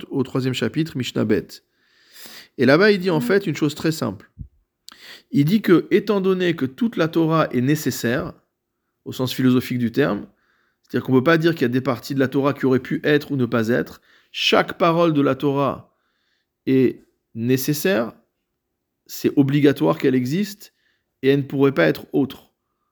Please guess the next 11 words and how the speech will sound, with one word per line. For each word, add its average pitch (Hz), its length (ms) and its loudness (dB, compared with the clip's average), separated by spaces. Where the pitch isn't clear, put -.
Donc 127 220 -8
le 151 100 2
sens 214 240 2
vraiment, 196 420 2
euh, 147 60 0
philosophique 160 500 -2
de 147 100 2
base 151 240 2
de 135 80 -2
la 123 120 0
nécessité 123 680 -6